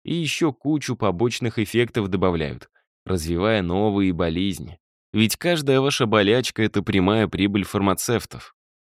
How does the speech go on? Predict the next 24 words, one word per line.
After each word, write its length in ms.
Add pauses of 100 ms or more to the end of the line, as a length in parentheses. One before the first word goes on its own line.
(160)
Я 140
все 180
же 80
последовал 560
совету 400
хранителей 580
и 60
связался 680
с 80
другими 520
кораблями 600
эскадры. 540 (540)
Хорошо, 360
что 200
у 40
нас 260
был 180
связной 440
артефакт, 600
работающий 600
от 80
дубликата 520
кланового 540
алтаря. 480